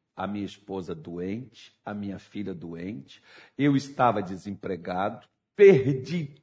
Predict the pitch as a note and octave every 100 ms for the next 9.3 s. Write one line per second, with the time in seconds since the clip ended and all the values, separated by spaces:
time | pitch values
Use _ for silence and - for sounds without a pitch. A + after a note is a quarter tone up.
0 | - A#3 A#3 D#3+ E3+ - C3+ B2 A2 A#2
1 | - G#2 G#2 A#2 F#3+ - _ _ _ _
2 | _ _ _ _ _ - G2+ C3 F#3 -
3 | A#2 A2+ A#2 B2+ B2+ - A2+ - D3 C#3+
4 | G#2+ A#2+ G2+ F#2 F#2+ C3+ - - G#2 G#2
5 | G#2 A2+ A2 G#2 B2 B2 C3+ C#3 C#3+ -
6 | C#3+ D3+ D#3+ D#3+ D3+ D#3 B2+ C3+ D3 D3+
7 | C3+ B2+ - - - _ _ _ _ _
8 | _ _ _ - - G2+ A#2+ F#2+ C3 -
9 | A#2+ C3 F#2